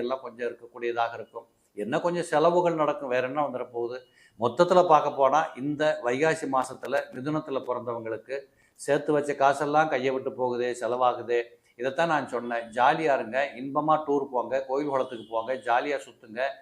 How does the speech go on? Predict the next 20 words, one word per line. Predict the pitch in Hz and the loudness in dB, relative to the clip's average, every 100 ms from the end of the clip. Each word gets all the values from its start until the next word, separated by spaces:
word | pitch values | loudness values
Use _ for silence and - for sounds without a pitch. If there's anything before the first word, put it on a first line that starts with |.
| _ _ _ | _ _ _
யாருக்கோ | 117 139 175 175 190 190 147 | 6 8 8 6 4 4 2
எப்படியோ | 156 160 185 180 | 2 2 2 4
செலவு | 143 160 151 | 4 4 4
பண்ண | 143 139 | 0 0
வேண்டியதை | 131 127 135 156 | 0 -2 -2 -2
உங்களுக்காக | 131 156 160 160 156 143 | 2 2 4 4 2 0
செலவு | 131 139 135 | -2 -2 -4
பண்ணிக்கோங்க. | 120 117 110 107 131 - - _ - | -8 -10 -12 -6 -6 -6 -16 _ 2
அதுல | 139 180 180 | 6 8 8
ஒரு | 156 147 | 8 6
திருப்தி | 165 - 185 | 2 4 6
ஏற்படுதான்னு | 160 - 143 147 156 127 | 6 4 4 4 4 4
பாருங்க. | 131 123 117 123 - _ _ | 2 2 -4 -6 -8 _ _
வாழ்க்கை | 101 147 160 175 165 | 6 6 6 2 2
என்பது | 156 160 156 123 | 4 2 0 -2
எந்நாளும் | 135 147 156 170 190 | 4 8 8 8 4
உழைப்பதற்கான | 139 151 - 151 135 143 139 135 | 4 4 2 0 0 2 2 2
பொழுதுகளாக | 131 139 135 131 127 135 127 | 0 0 2 4 4 0 -4
தயாரிக்காம | 120 139 135 123 123 143 170 - _ _ | 2 2 2 -2 -2 -2 -8 -12 _ _
உங்களுக்கு | 131 160 185 175 180 | -2 4 6 6 6